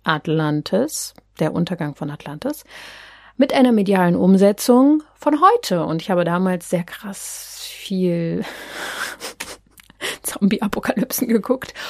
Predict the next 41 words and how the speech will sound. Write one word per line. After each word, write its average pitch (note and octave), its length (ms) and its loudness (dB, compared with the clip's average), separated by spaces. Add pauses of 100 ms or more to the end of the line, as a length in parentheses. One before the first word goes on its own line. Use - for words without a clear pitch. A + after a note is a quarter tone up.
(160)
und G#3 100 -2
habe A#3 180 2
dadurch A#3 420 4 (480)
den A3+ 180 4
Vergleich G3 400 2
gezogen, G3+ 460 2
wie F#3+ 140 2
wird G3 140 -2
es - 140 -8
heute D#3+ 220 -4
umgesetzt, D3 560 -6
ja? A3 160 0 (680)
Also A#3+ 160 6
das B3 100 0
Thema B3 240 8
Apokalypse. G3 600 -2 (200)
So, F3+ 340 2 (240)
und B3+ 220 6
Atlantis. D#3+ 600 -6 (380)
Und A3 300 6
das A#3 140 0
Krasse - 340 -6
ist B3 160 -2
halt A#3 240 -2
einfach, A#3+ 300 -2
dass A3+ 200 -4
sich - 100 -14
das A#3 200 -4
jetzt - 260 -4 (500)
einfach - 280 -10
so B3+ 160 -6
krass - 360 -8
durchzieht, B3 720 0
weil G3+ 160 4
ich - 100 -2
mich G3 140 2
damals D4+ 420 0
schon A#3 140 0
damit G3+ 240 0
beschäftigt - 680 -4
habe, F#3 340 0